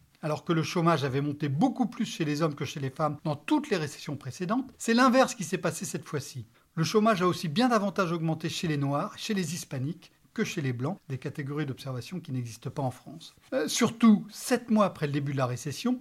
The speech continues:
l'emploi a reculé de vingt-six pour cent chez les bas salaires, c'est-à-dire moins de seize dollars là-bas, de l'heure, alors qu'il a progressé,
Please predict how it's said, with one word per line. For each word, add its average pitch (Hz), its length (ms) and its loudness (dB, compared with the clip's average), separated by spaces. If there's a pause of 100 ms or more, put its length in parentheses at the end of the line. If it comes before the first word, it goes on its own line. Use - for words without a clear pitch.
l'emploi 180 400 4
a 180 60 6
reculé 165 360 0
de 170 120 4
vingt-six 254 880 2
pour 214 340 -4
cent 226 220 -2
chez - 160 -6
les 156 100 2
bas 147 140 4
salaires, 151 420 -2 (260)
c'est-à-dire 127 340 -4
moins 156 160 4
de 165 80 2
seize 151 180 0
dollars 135 320 0
là-bas, 127 320 -2
de 127 80 -2
l'heure, 160 340 4
alors 185 280 2
qu'il 180 100 0
a 160 80 6
progressé, 180 640 0